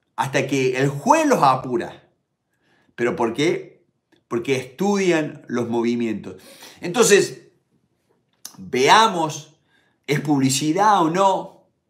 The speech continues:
¿Están en una, en un, en un,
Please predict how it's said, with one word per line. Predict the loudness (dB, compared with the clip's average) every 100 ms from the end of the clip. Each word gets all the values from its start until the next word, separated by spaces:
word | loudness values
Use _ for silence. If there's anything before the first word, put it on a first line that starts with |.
| _ _ _ _ _ -10
¿Están | -4 4 4 4
en | 0
una, | -2 0 -2 -2 -4
en | -4
un, | -4 -6 -12 -18 _ -16 -10 -10 -8
en | -6 -4
un, | -4 -4 -4 -6 -8 -12 -18